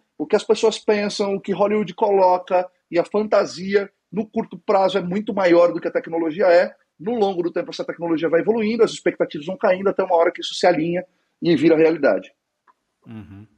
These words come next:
Speaker 2: Cê, cê de-, cê deu um exemplo aí de, de uso da inteligência, da inteligência artificial na, na, na sua viagem, né? Que é um exemplo prático bacana. Cê tá, o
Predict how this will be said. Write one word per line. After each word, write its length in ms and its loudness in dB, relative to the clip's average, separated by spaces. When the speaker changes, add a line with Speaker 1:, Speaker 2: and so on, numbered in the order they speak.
Speaker 2:
Cê, 220 -8
cê 140 -8
de-, 160 -12
cê 120 -10
deu 120 -6
um 80 -6
exemplo 420 -8
aí 460 -6
de, 280 -20
de 160 -12
uso 580 -8
da 80 -14
inteligência, 560 -12
da 140 -10
inteligência 580 -12
artificial 560 -8
na, 160 -12
na, 120 -14
na 120 -10
sua 180 -6
viagem, 480 -4
né? 200 -14
Que 280 -6
é 40 -8
um 60 -10
exemplo 240 -12
prático 460 -6
bacana. 440 -10
Cê 140 -20
tá, 240 -6
o 60 -20